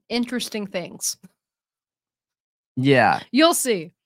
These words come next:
Speaker 2: No, it'll be a good video. It's just one of the topics that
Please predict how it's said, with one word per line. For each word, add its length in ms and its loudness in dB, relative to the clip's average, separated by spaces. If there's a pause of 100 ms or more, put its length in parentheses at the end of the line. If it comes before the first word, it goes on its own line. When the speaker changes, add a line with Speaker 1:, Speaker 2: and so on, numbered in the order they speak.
(100)
Speaker 2:
No, 320 6
it'll 180 2
be 160 0
a 60 0
good 200 0
video. 360 -2
It's 240 -4
just 240 -2
one 180 -2
of 100 -8
the 540 -2
topics 560 0
that 480 0